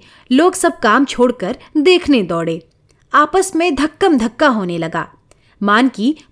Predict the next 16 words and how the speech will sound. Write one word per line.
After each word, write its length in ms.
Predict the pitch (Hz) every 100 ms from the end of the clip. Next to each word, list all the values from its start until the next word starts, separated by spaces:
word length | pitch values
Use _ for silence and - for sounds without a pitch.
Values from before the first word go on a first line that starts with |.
| -
प्यास 260 | 294 370
से 160 | - 349
बेहाल 440 | 254 262 240 302
हो 120 | 214 185
रही 280 | 180 170 -
थी, 160 | 180 - _ _ _ _ _ -
कंठ 220 | 403 403
सूखा 420 | - 339 320 349
जाता 340 | 220 175 160 165
था। 300 | - 180 - _ _ _ _
चढ़ावा 380 | - 185 208 233
आते 320 | 226 226 -
ही 320 | 349 220 285 349
प्यास 300 | 370 302 220
भाग 320 | 190 202 185 180
गई। 240 | 165 180